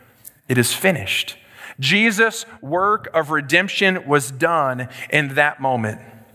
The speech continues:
This phrase, for us, it's a phrase.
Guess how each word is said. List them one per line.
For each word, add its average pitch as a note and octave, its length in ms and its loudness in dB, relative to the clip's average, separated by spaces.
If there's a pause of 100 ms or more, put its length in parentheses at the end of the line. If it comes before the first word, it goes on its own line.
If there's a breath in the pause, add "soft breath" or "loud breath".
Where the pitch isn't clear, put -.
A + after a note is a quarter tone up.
(560 loud breath)
This G3 280 4
phrase, E3+ 680 0
for D#3+ 240 -6
us, F3+ 240 -2
it's D#3 140 -10
a C3+ 80 0
phrase. C#3 580 0